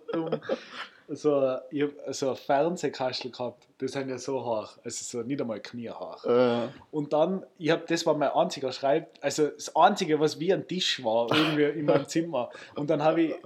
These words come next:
Speaker 1: immer die vier so unter das Fernsehkastel und der Computer so drauf und, also alles ein Murks, mega Murks einfach halt. Da war ich nie so dabei irgendwie. Ich
Speaker 2: Vielleicht
Speaker 1: hab
Speaker 2: bist du
Speaker 1: dann
Speaker 2: deswegen jetzt so. Technisch, von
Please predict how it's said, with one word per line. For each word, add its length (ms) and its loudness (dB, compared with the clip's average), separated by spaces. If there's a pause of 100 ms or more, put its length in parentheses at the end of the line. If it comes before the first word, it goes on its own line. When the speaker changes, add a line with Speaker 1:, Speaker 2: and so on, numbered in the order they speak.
Speaker 1:
immer 220 0
die 100 -4
vier 400 -2
so 200 -4
unter 340 -4
das 180 -2
Fernsehkastel 840 8
und 160 -2
der 80 2
Computer 800 -4
so 200 -4
drauf 440 2
und, 260 -6
also 320 -6
alles 300 -2
ein 120 -6
Murks, 580 -4
mega 380 0
Murks 520 -6
einfach 360 -8
halt. 140 -20 (760)
Da 140 2
war 100 4
ich 120 0
nie 140 -4
so 180 -2
dabei 340 2
irgendwie. 380 -4
Ich 80 -6
Speaker 2:
Vielleicht 220 10
Speaker 1:
hab 40 -6
Speaker 2:
bist 140 4
du 80 -8
Speaker 1:
dann 60 10
Speaker 2:
deswegen 300 2
jetzt 280 0
so. 260 -6 (680)
Technisch, 420 -6
von 160 -8